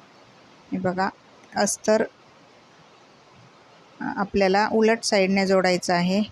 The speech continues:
इथे जे ब्लाऊजचे धागे होते ते निघून असे ज्या बुट्टे होत्या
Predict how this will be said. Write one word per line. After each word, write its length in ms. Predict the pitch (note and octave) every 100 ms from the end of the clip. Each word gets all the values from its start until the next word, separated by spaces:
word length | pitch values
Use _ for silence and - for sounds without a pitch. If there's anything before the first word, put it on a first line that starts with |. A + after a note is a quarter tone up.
| - - -
इथे 500 | F#3+ - G3 G3 G3
जे 160 | G3 G3+
ब्लाऊजचे 440 | F#3+ F#3+ G3+ -
धागे 240 | G3+ F#3+ G3
होते 240 | F#3+ F#3+
ते 140 | F3+ G3
निघून 340 | G3 G3+ G3+
असे 300 | F#3 G#3 A3+ - - - - - F3+
ज्या 120 | F#3+
बुट्टे 420 | G3 G#3+ - A3+
होत्या 360 | A3 F#3 -